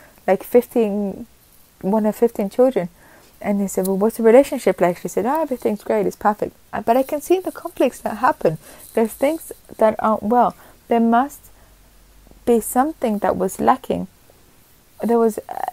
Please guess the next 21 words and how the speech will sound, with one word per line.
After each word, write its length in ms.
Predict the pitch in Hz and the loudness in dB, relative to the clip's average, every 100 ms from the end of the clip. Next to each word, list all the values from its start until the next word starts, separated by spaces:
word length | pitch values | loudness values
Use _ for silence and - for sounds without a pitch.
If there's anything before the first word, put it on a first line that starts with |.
| - 208 | -4 0
a 40 | |
lacking 480 | 208 226 269 277 233 | 2 2 0 0 0
of 120 | 208 | 0
something, 720 | - - 247 277 - 175 175 - _ _ _ _ _ _ _ _ _ _ _ _ | -2 0 0 0 -4 -4 -6 -16 _ _ _ _ _ _ _ _ _ _ _ _
a, 160 | 170 214 | -2 0
a 140 | 202 196 | 0 -2
source 320 | 233 294 - | -2 -2 -4
of 120 | 220 | -4
love. 120 | 185 | -2
That's 220 | - 208 247 | -4 -2 0
why 60 | |
you 160 | 220 202 | 0 0
can't 320 | - 220 214 - 214 _ _ - | 0 -2 -2 -8 -18 _ _ 0
give 160 | 226 196 | 2 2
it 100 | 196 | 0
now. 360 | 202 214 165 - _ - _ _ _ _ _ _ _ _ _ _ _ _ _ - | -2 -4 -6 -12 _ -20 _ _ _ _ _ _ _ _ _ _ _ _ _ -20
So 320 | - 240 247 - - | 0 2 2 0 -2
if 140 | 226 | 0
the 80 | 226 | 0
person 440 | - 262 269 233 | 0 0 0 -4
hears 640 | 208 - 233 254 196 240 | -6 -2 2 2 2 -4